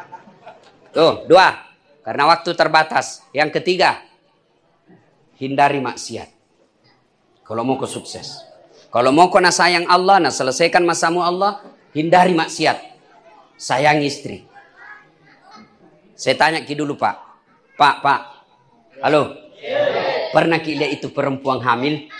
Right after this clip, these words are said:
Pernah toh? Susah itu perempuan hamil. Kono, saya kalau lihat ke perempuan hamil, kalau jalan itu toh setengah mati nah.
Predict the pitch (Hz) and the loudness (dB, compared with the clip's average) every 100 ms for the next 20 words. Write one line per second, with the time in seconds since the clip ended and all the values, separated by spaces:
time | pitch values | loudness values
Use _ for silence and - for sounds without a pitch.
0 | - - - - - - - - _ _ | -20 -20 -20 -20 -20 -18 -20 -20 _ _
1 | - 135 143 196 233 - - - 156 180 | -6 -2 2 4 2 -2 -12 -6 -2 2
2 | 196 220 214 - 185 180 208 202 214 202 | 2 2 -2 -2 -2 0 0 2 2 0
3 | 185 226 277 196 185 185 180 190 185 180 | -4 -4 -2 -4 -2 0 0 0 -2 0
4 | 185 175 185 180 196 220 214 - - 147 | 0 0 -2 2 2 0 -8 -18 -6 -2
5 | 156 156 185 208 214 - - 262 - 151 | -2 0 0 0 0 -4 -4 -2 -2 -2
6 | 147 147 208 202 | -2 -4 -2 -2